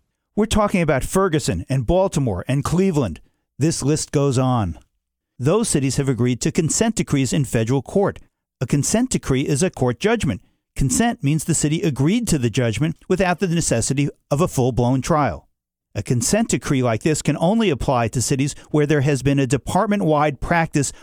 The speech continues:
of unconstitutional policing. But Jeff Sessions is now working hard to have the federal courts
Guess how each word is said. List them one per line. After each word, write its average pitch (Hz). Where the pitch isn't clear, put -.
of 151
unconstitutional 165
policing. 196
But 139
Jeff 160
Sessions 135
is 104
now 127
working 117
hard 113
to 107
have 139
the 135
federal 131
courts -